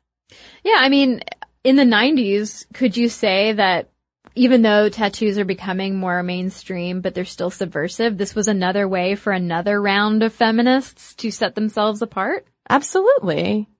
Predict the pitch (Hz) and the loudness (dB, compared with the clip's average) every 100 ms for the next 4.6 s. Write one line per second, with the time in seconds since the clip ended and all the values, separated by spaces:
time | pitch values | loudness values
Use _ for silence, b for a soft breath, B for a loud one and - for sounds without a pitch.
0 | _ b b 277 349 330 330 269 - 294 | _ b b 4 6 8 6 0 -2 2
1 | 269 269 269 277 254 - - - 233 208 | 4 6 6 4 2 -2 -10 0 2 4
2 | 202 208 202 208 202 185 175 175 - 175 | 2 2 0 0 0 -2 0 -2 -4 -4
3 | 170 170 165 175 175 170 165 165 170 - | -4 -2 -4 -2 -2 0 -2 -2 -4 -4
4 | 180 170 78 80 80 | -4 -4 -4 -6 -6